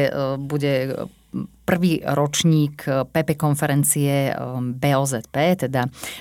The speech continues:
Bezpečnosť a ochrana zdravia pri práci, a taktiež, e, sa chystá aj konferencia Odpadové hospodárstvo, to už bude desiatý ročník. E, ako, e, v rámci toho portfólia, ktorému sa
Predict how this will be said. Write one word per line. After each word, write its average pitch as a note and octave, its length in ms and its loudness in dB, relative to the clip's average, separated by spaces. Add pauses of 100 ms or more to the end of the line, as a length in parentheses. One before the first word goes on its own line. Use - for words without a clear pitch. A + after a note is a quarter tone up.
Bezpečnosť C#3+ 480 0
a C3 80 2
ochrana C#3 320 0
zdravia C3+ 320 2
pri C#3 180 -4
práci, C3+ 400 -2
a C3+ 80 0
taktiež, C3+ 640 -2
e, B2+ 240 -2
sa - 160 -4
chystá C3+ 340 -4
aj B2+ 140 -8
konferencia C3 840 -2
Odpadové D3+ 440 0
hospodárstvo, D3 640 -2
to C#3+ 80 -4
už C3+ 100 -2
bude D3 220 -2
desiatý D#3 560 0 (320)
ročník. F#3 640 4
E, D3+ 180 4 (140)
ako, F#3+ 360 0 (160)
e, G3+ 60 6 (840)
v C#3 180 -6
rámci D3 300 0
toho D3 160 -2
portfólia, D3 560 0
ktorému C#3+ 320 -4
sa C#3 240 -2